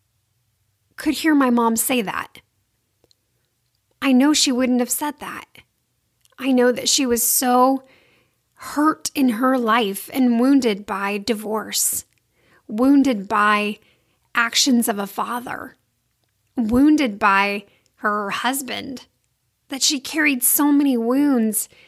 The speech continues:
that never got healed. And so it was almost impossible for her to get to the place that I got to, as far as saying, "No, it's important to me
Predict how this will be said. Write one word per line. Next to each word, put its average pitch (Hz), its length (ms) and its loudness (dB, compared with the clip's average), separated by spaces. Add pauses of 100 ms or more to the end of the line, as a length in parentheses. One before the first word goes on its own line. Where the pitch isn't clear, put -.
(180)
that - 180 -8
never 240 460 2
got 214 240 0
healed. 208 480 -8 (920)
And 269 160 2
so 247 240 4
it 233 100 4
was 254 140 -4
almost 269 320 2
impossible 262 680 -2
for 208 200 -6
her 226 400 -4 (720)
to 294 120 0
get 247 180 -2
to 294 100 -4
the 254 120 0
place 247 340 0
that 233 340 0 (380)
I 294 180 0
got 220 280 0
to, 214 400 -6 (640)
as 269 160 0
far 240 180 4
as 247 100 -2
saying, 247 380 2
"No, 262 280 2
it's - 220 -4
important 254 720 -2
to 269 120 -2
me 196 380 -6